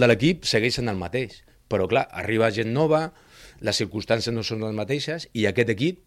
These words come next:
fins ara no ha tret lo que va treure en aquell moment de la temporada passada. I jo crec que les jornades van passant i lo que va passar la temporada passada és molt difícil que es torni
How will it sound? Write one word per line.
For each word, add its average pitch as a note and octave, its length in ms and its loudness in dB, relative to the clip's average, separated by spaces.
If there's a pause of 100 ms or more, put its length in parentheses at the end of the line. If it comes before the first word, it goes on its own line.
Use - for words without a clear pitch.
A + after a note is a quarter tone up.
(140)
fins G#2 280 -4
ara C#3 200 4
no A2+ 260 0
ha A#2+ 120 0
tret C3 240 0
lo G#2+ 140 -2
que A2 100 -4
va A2 120 -2
treure A2+ 200 -4
en A2 60 -6
aquell G#2+ 180 -4
moment G#2 240 -6
de G#2+ 80 -6
la F#2+ 80 -6
temporada F#2 360 -8
passada. E2+ 400 -10 (500)
I F#2+ 160 -4
jo G2+ 120 4
crec G#2 200 0
que A#2+ 120 2 (260)
les F#2+ 300 -6 (200)
jornades G2 320 -2
van G2+ 160 0
passant C#3+ 380 0 (240)
i G2+ 100 -2
lo F#2 160 -2
que F#2+ 80 -4
va F2 80 -4
passar F2+ 220 -6
la F2 80 -6
temporada F2+ 360 -6
passada A2 440 -8 (100)
és G2+ 140 -6
molt G2+ 180 -4
difícil G2+ 400 -8
que - 80 -6
es F2+ 240 -8
torni F#2+ 320 -4